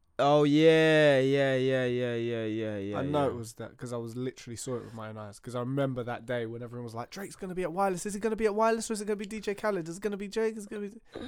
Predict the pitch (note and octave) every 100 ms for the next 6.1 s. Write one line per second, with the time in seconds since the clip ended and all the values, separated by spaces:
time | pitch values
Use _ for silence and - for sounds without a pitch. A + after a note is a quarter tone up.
0 | - A#2+ B2 B2+ B2+ A#2 A#2 A#2+ - -
1 | - - - D3 C#3+ C3 A#2+ - C#3 C#3
2 | C3 A#2+ - C#3+ C3 A2+ E2+ C3 D3 D3
3 | B2+ B2 A#2 - G#2+ - B2 A#2 B2+ A#2+
4 | G#2 - A2+ G2+ F2+ - A#2+ A2 - A2+
5 | G2 A2 - - A2+ A#2 - G#2 F#2+ F#2